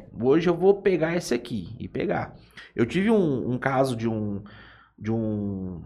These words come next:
um, um borracheiro em Votuporanga, que ele me falou que foi o contador dele, que ele deu azar, caiu na malha fina, por conta de nota, ele teve que pagar quinze mil de multa.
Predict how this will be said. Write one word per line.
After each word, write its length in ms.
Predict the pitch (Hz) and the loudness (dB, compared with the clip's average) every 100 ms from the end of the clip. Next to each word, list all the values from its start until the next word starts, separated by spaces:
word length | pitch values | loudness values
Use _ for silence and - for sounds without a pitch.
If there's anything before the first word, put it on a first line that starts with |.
| - - - - | -16 -18 -18 -14
um, 120 | 95 | -8
um 760 | 104 82 95 101 101 101 101 107 113 | -6 -6 -6 -6 -6 -8 -10 -12 -12
borracheiro 640 | 98 143 143 127 - 131 143 | 2 2 4 0 2 0 2
em 60 | |
Votuporanga, 760 | 110 113 - 101 110 147 107 90 - - _ | 0 -2 -2 -4 -2 -2 -2 -6 -12 -20 _
que 60 | - | -6
ele 60 | 120 | -4
me 60 | |
falou 160 | 120 123 | 0 0
que 40 | |
foi 80 | 151 | 0
o 40 | |
contador 460 | 143 143 135 127 208 | -4 -2 -2 0 0
dele, 300 | 147 101 92 - - - - - _ _ _ _ | 0 -2 -4 -14 -20 -20 -20 -20 _ _ _ _
que 120 | 311 | 0
ele 300 | - 131 113 | 2 2 2
deu 220 | 110 113 | 2 2
azar, 560 | 123 151 135 135 240 - | 2 2 2 2 0 -4
caiu 260 | - 339 | -2 0
na 80 | 233 | 0
malha 240 | 196 170 - | 2 2 2
fina, 540 | - 180 170 254 349 - _ _ _ _ _ _ _ | -2 -4 -4 -4 -6 -12 _ _ _ _ _ _ _
por 160 | 180 170 | 0 2
conta 280 | 127 127 | 2 2
de 120 | 147 190 | 0 0
nota, 440 | 170 151 156 339 | 2 2 2 0
ele 120 | 349 | 0
teve 240 | - 120 117 | 2 0 0
que 60 | |
pagar 280 | - 151 151 | -4 -2 -2
quinze 320 | 151 160 180 | -2 -4 -2
mil 160 | 254 254 | -2 0
de 80 | 294 | 0
multa. 460 | 349 294 - 120 | 4 4 2 -6